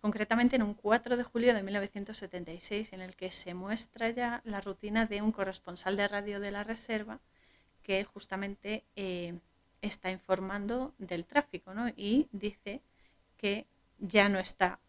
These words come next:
el tráiler que acaba de pasar, porque ya no lo ve. <laughs> Es que es súper cotidiano, ¿no? Lo más sencillo. Relata, pues eso, lo, lo más sencillo de la vida, ¿no? Los pequeños detalles que,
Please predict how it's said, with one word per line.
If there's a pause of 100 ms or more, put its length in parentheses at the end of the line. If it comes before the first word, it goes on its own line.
el
tráiler
que
acaba
de
pasar, (320)
porque
ya
no
lo
ve.
<laughs>
Es
que
es
súper
cotidiano,
¿no?
Lo
más
sencillo. (500)
Relata,
pues
eso,
lo,
lo
más
sencillo
de
la
vida,
¿no?
Los
pequeños
detalles
que,